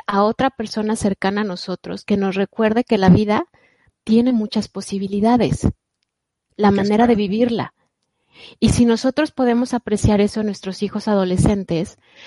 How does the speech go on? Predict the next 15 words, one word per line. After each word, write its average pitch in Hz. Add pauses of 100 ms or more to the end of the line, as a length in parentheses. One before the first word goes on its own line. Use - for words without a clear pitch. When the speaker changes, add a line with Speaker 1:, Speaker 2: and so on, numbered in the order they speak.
(180)
Speaker 1:
entonces 254
en 240
lugar 226
de 277
verlo 254
como 214
una 220
batalla, 196
podemos 196
empezarlo 190
a -
apreciar 180
como 190
un 185
regalo. 208